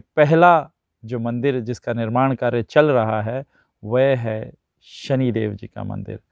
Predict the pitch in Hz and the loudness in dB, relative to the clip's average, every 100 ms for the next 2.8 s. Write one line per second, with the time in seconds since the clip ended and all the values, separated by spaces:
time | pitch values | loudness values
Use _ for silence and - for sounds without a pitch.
0 | _ _ _ - 127 135 170 - 135 131 | _ _ _ -4 0 4 4 4 4 4
1 | 123 127 120 135 139 135 131 127 123 127 | 2 0 2 -2 -4 -4 -4 0 2 0
2 | - 135 123 127 120 - 135 131 | -6 -4 -2 -4 -8 -6 -6 -4